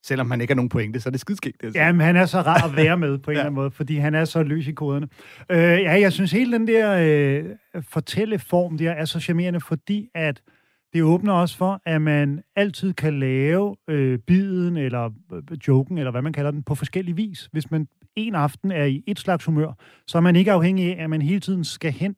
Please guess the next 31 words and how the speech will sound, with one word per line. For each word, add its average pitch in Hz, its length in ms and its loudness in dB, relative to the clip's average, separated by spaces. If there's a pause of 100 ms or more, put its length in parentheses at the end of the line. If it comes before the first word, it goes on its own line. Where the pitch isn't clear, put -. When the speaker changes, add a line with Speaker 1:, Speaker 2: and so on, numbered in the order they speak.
Speaker 2:
til 170 220 0 (180)
punchline, 151 600 0
eller 135 140 -2
hvad 139 160 -2
der 170 60 0
nu 160 200 2
er 139 100 2
de 139 120 -6
sj-, - 160 -12 (100)
allersjoveste 156 640 -2
nedslag, 170 400 0 (360)
på 160 100 0
præcis 180 460 -6
samme 151 300 -2
måde 156 180 0
hver 165 180 -4
gang. 135 260 -10
Så 165 100 -6
man 151 180 0
kan 135 120 -6
tage - 220 -4
sig 135 200 -8
selv 196 320 -6
meget 151 300 0
med 170 300 4
ind 233 180 -8 (100)
i, 175 200 0 (640)
øh, 139 280 4
fortællingen, 165 580 -2
når 151 100 0
man 135 380 0